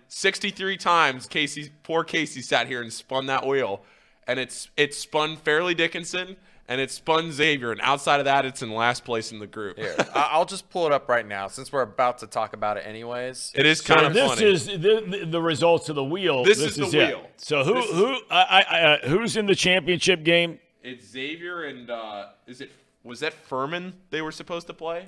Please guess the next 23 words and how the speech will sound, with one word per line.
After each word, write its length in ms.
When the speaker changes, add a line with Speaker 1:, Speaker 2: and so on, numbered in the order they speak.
Speaker 1:
They 60
Speaker 2:
Yeah. 220
Speaker 1:
had 140
the 60
Furman 340
upset. 640
Speaker 2:
Furman 360
and 140
Montana 540
State 400
were 140
the 180
Final 340
Four 500
on 120
the, 200
on 140
the 80
East 280
and 120
the 180
South 280
side. 360